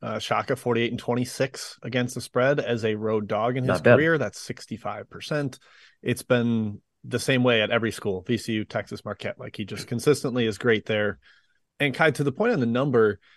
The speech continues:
Speaker 1: uh, I believe Providence got six without Jared Bynum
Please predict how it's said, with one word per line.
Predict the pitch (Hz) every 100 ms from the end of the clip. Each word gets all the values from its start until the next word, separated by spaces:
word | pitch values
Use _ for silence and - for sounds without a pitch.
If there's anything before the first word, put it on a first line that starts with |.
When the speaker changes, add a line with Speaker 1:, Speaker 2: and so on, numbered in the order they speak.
| _ _ _ 120
Speaker 1:
uh, | 117 110
I | 123
believe | - 131 127 160 214 -
Providence | - 123 131 165 175 -
got | 117 -
six | - - 156 - - -
without | 127 - 123 131
Jared | 147 147 101
Bynum | 104 127 180